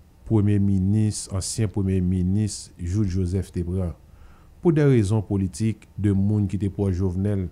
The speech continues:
qui c'est monde là, ils vont dire pour vendre.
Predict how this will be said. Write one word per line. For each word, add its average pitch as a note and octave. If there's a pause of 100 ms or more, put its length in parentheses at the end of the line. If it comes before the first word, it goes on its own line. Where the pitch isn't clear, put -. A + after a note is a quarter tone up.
(300)
qui A2
c'est G#2+
monde G2+
là, F#2 (760)
ils F#2+
vont F#2
dire F2+ (120)
pour F#2+
vendre. A#2+